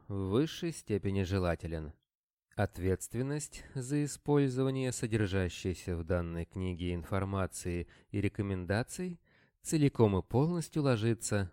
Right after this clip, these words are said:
на самого читателя. Применять эту информацию следует только в строгом соответствии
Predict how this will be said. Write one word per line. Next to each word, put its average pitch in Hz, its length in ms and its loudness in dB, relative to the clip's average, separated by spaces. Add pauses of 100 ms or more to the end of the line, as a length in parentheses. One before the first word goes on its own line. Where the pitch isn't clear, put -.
на 107 140 -2
самого 85 420 -4
читателя. 82 640 -10 (680)
Применять 95 560 -2
эту 98 220 -4
информацию 90 680 -2
следует 117 500 -2
только 98 320 0
в - 60 -6
строгом 107 440 -2
соответствии 92 800 -2